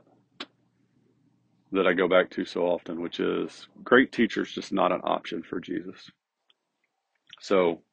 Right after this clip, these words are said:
I'm gonna go ahead and put this before you, y'all, for those of you that are listening that, that don't have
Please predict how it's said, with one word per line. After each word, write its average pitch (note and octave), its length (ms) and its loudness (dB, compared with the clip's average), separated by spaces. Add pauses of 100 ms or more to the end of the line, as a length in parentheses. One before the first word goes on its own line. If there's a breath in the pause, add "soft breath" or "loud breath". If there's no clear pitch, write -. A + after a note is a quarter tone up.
(420)
I'm G#2+ 80 -4
gonna G2+ 120 0
go G2+ 120 6
ahead G2 140 2
and F2+ 80 -4
put G#2 160 -2
this - 140 -6
before F#2 400 -4
you, F2+ 300 -2 (300)
y'all, F2 320 2
for F#2 100 -4
those F2 180 0
of F2 100 -6
you F#2 100 2
that F2 100 0
are E2+ 80 0
listening E2+ 520 -4
that, E2+ 140 -8 (1080 loud breath)
that A2 180 8
don't A2 300 8 (1200)
have F#2+ 440 4